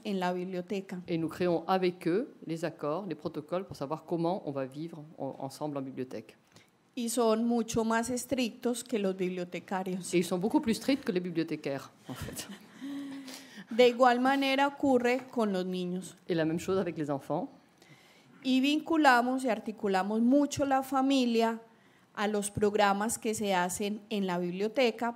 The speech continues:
Speaker 1: para los niños y los jóvenes.
Speaker 2: Nous faisons participer beaucoup les familles aux programmes qui se réalisent en bibliothèque pour les jeunes et les enfants.
Speaker 1: Creo que es generar mucha cercanía y confianza con, con ellos.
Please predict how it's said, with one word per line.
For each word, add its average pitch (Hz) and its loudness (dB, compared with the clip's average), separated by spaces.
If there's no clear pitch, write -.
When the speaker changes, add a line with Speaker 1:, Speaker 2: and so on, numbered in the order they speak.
Speaker 1:
para 214 4
los 190 -2
niños 180 -4
y 214 -6
los 220 -4
jóvenes. 220 -2
Speaker 2:
Nous 190 0
faisons 175 -4
participer 175 -4
beaucoup 190 -6
les 180 0
familles 175 -4
aux 170 -8
programmes 160 -4
qui - -16
se - -12
réalisent 151 -6
en 156 -4
bibliothèque 147 -6
pour 147 -10
les 139 -6
jeunes 135 -4
et - -10
les 135 -10
enfants. 151 -10
Speaker 1:
Creo 254 2
que 226 4
es 208 -2
generar 233 4
mucha 277 4
cercanía 233 0
y 226 -2
confianza 202 -2
con, 185 0
con 196 2
ellos. 170 -6